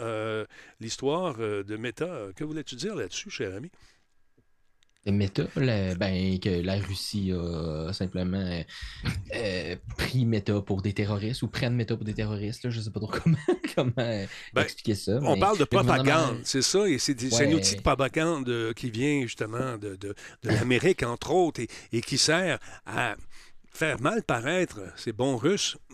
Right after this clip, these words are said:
Speaker 1: qui ont
Speaker 2: À
Speaker 1: une liberté.
Speaker 2: propagander.
Speaker 1: <laughs> Oui.
Speaker 2: <laughs> Non, mais, et, on savait déjà qu'il y avait un blocage, en fait. Euh, ben, depuis quelques jours, il y a eu un blocage, là, en Ru-, Russie complètement d'Instagram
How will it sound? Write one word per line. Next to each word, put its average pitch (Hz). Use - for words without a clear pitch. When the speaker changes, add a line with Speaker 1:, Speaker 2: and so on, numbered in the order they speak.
Speaker 1:
qui 123
ont 107
Speaker 2:
À 113
Speaker 1:
une 113
liberté. 127
Speaker 2:
propagander. 113
Speaker 1:
<laughs> -
Oui. 147
Speaker 2:
<laughs> -
Non, 127
mais, 117
et, 113
on 120
savait 127
déjà 127
qu'il 147
y 123
avait 107
un 107
blocage, 110
en 95
fait. 110
Euh, 90
ben, 92
depuis 101
quelques 107
jours, 113
il 110
y 104
a 104
eu 101
un 101
blocage, 101
là, 95
en 92
Ru-, 107
Russie 107
complètement 110
d'Instagram 104